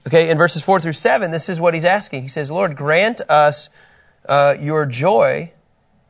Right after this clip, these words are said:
and love in our times." Like, may we not forget what the joy of salvation actually means. May we not forget these components.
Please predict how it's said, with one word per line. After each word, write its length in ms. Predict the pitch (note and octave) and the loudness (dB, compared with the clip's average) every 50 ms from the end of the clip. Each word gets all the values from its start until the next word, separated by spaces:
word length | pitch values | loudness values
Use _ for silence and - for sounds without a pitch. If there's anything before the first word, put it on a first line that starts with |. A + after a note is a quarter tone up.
| _ _ _ _ _ _ _ _ _ _ _ _ | _ _ _ _ _ _ _ _ _ _ _ _
and 340 | D3 D3+ D#3 D#3+ D#3+ D#3 D#3 | -2 -2 0 0 -2 -2 0
love 500 | E3 - B2 - B2+ - - - - - _ _ _ _ _ _ - _ - _ _ _ _ _ | 0 0 0 0 -2 -4 -8 -14 -20 -20 _ _ _ _ _ _ -20 _ -20 _ _ _ _ _
in 120 | - C#3+ C#3+ | -8 -4 -2
our 140 | C#3 C3 B2 | -2 -2 -4
times." 500 | - B2+ - - - C3 - - - _ _ - _ _ _ _ _ _ _ _ _ _ _ - - - | -6 -8 -10 -10 -14 -18 -20 -20 -20 _ _ -20 _ _ _ _ _ _ _ _ _ _ _ -20 -12 -6
Like, 140 | - D#3+ D#3+ | -6 -6 -2
may 160 | E3+ F3 F3+ | -2 -2 -2
we 140 | F#3 G#3+ A3+ A3+ | 0 0 0 2
not 240 | A#3 A#3 A#3 A3+ | 2 2 2 0
forget 400 | - - F#3 D#3+ C#3+ F3 G#3 F#3+ | -4 -6 -6 -2 0 0 -2 0
what 140 | D#3+ F3 F3 | 0 -2 -2
the 80 | E3 D#3+ | -2 -4
joy 220 | C3+ D#3+ F#3+ F#3+ | -2 0 0 0
of 80 | F#3 F3+ | 2 4
salvation 440 | - F#3 E3 D#3+ F3+ E3+ - F#3+ E3+ | 4 4 4 4 0 -2 -2 -2 -2
actually 380 | D#3+ D#3 D#3 - - F3 D#3+ | -2 -2 -2 -4 -8 -8 -8
means. 340 | E3 G#3 D#4+ C4+ D3+ B2 B2 | -8 -8 -8 -8 -10 -8 -6
May 140 | D3+ D#3+ D#3+ | -6 -4 -2
we 120 | E3 F3 | -2 0
not 220 | F3 F#3+ F#3+ - - | 2 0 0 0 -2
forget 380 | - F3+ D#3 C#3+ G3 A3+ A3+ | -4 -4 0 0 0 0 0
these 200 | - A3+ F3+ - | -2 -4 -4 -2
components. 600 | - D#3+ C#3+ C3+ D3+ C#3 C3 B2+ B2+ B2 - - | -4 -4 -4 -2 0 -2 0 -2 -4 -8 -10 -16